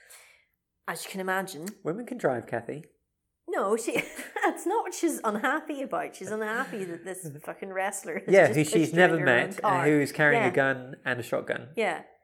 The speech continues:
Speaker 2: Mm.
Speaker 1: She has a B M W.
Speaker 2: Ooh.
Speaker 1: La-di-da.
Speaker 2: Is she a lizard?
Speaker 1: She's not a lizard.
Speaker 2: Only lizards
Speaker 1: He
Speaker 2: drive
Speaker 1: checked her.
Speaker 2: B M Ws.
Speaker 1: Well, that's, that's very much the impression we get.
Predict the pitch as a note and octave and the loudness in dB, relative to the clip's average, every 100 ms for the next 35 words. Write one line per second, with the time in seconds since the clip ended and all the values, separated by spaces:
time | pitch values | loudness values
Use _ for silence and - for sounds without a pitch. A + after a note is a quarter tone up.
0 | _ - A#2+ A#2+ _ _ - D4+ B3+ C4+ | _ -20 -18 -18 _ _ -12 -8 -6 -6
1 | B3+ B3+ B3+ B3 A#3+ A#3+ B3 F#4+ A#3 D3 | -8 -6 -2 -2 -2 -2 -2 -4 -8 -12
2 | - _ _ - _ - E3+ B3 A#3 A#3 | -18 _ _ -20 _ -14 -10 -6 -4 -4
3 | A3+ A3 G#3+ A3 A#3+ D#4+ A3+ D#3 D3+ E3 | -6 -10 -10 -8 -8 -10 -8 -4 0 -2
4 | B2+ B2+ _ _ _ - - _ _ - | -4 -12 _ _ _ -20 -20 _ _ -14
5 | A3+ A#3 F#3 D#3+ C#3+ - E3 C3 A2+ A2+ | -6 -2 -2 -4 -8 -8 -6 -4 -4 -4
6 | A2+ - A3 - G#3 A#2 A2+ - - C3 | -8 -8 -4 0 0 0 -2 -4 -4 -6
7 | B2+ _ _ - C4 A#3+ F3 C4 - - | -14 _ _ -4 -2 0 -2 -4 -6 -6
8 | A3+ G3+ - A3 A#3+ - E3+ F3 - E3 | -6 -6 -4 -4 -4 -8 -12 -4 -4 -4
9 | - D#3+ D3+ F#3 - | -8 -16 -10 -10 -10